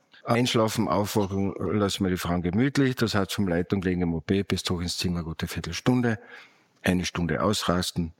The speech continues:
dann kann man ganz normal essen, trinken gehen. Und wenn man am nächsten Tag nicht wüsste,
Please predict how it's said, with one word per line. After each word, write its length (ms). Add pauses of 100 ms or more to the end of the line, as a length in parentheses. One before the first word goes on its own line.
(160)
dann 140
kann 160
man 100
ganz 260
normal 300
essen, 260
trinken 360
gehen. 260
Und 100
wenn 120
man 140
am 40
nächsten 340
Tag 200
nicht 240
wüsste, 360